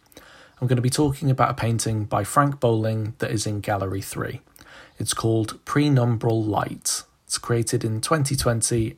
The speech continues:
and it's about three meters tall and about a meter and a half wide. Prenumbral light is made up of horizontal, irregular sections. Some are wide like rectangles, some are narrow, some are thick, and some are thin.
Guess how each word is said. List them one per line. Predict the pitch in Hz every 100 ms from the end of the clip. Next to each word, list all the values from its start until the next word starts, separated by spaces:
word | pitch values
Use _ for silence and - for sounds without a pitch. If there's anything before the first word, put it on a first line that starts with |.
| _
and | 120 110
it's | - 135
about | 110 104 -
three | - - 165
meters | 151 135 - -
tall | - 107 107 - -
and | 110
about | 110 107 -
a |
meter | 110 110 - 117
and | 107
a |
half | - 92 - -
wide. | 50 - - - - - _ _ _ _ _ -
Prenumbral | 175 175 175 170 156
light | 131 131 135 - -
is | 117
made | 117 110
up | 113 -
of | 104
horizontal, | - 160 160 147 139 135 135 135 139
irregular | 123 123 107 120 113 110
sections. | - - - 101 98 101 - - -
Some | - 135
are | 123
wide | 120 120 127 123
like | 110 - 131
rectangles, | - - 131 127 123 123 120 -
some | - 104
are | 104
narrow, | 110 117 117 113 113 117 -
some | - 143
are |
thick, | - - 113 - - - -
and | 110
some | - 101
are |
thin. | - - - 107 120